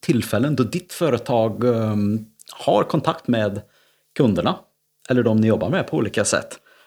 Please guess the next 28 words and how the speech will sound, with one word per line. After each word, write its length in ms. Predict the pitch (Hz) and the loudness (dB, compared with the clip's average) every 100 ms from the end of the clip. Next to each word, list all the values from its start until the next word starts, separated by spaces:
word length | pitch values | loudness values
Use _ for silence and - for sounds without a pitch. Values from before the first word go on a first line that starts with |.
| - | 0
Och 340 | 127 120 - | 2 4 4
om 80 | 139 | 2
man 80 | 139 | 4
kan 180 | 156 | 2
effektivisera 760 | 139 - 123 143 135 - 104 110 | 2 2 0 0 0 2 2 2
de 160 | 175 196 | 0 -2
här 380 | 175 110 80 - _ - | 0 2 0 -4 _ -14
kontaktytorna, 680 | 113 254 185 131 110 87 73 | -4 -2 -2 -2 -4 -4 -6
kanske 340 | 82 95 85 98 | -6 -4 -4 -2
med 120 | 107 | 0
service 640 | - 113 98 90 101 - | 2 2 0 -2 -4 -2
eller 160 | 101 95 | -4 -2
hur 120 | 107 | -2
man 120 | 95 | -2
köper 680 | 92 107 101 92 - 101 98 - - - - - | -2 0 0 0 -2 -2 -2 -6 -18 -18 -20 -6
eller 540 | 110 98 98 87 67 87 | -2 -2 -2 -4 -8 -10
svarar 680 | - - - 107 101 95 95 | -8 -4 -2 0 0 0 -4
på 140 | 104 | -6
frågor, 560 | - 123 95 82 82 78 _ _ _ | -4 -2 0 -2 -6 -10 _ _ _
ja, 340 | 110 104 127 - _ _ _ - | -2 0 -2 -6 _ _ _ -8
då 60 | |
kan 180 | 113 135 | -4 -2
man 100 | 120 | 0
också 200 | 113 - | -2 -4
höja 220 | 101 107 | -2 -2
värdet 360 | 90 101 87 87 | 0 0 -2 -4
för 120 | - | -10
kunderna 440 | - 90 85 73 | -10 -8 -8 -10